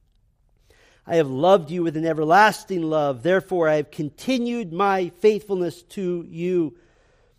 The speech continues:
In verse four, he promises to rebuild the nation.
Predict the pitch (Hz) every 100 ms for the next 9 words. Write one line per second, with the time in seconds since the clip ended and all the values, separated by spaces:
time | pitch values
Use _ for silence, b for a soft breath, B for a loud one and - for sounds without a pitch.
0 | _ _ 180 196 202 - 208 214 214 160
1 | 190 185 202 208 190 156 165 156 220 170
2 | 135 185 214 175 151 139 156 208 - 226
3 | 220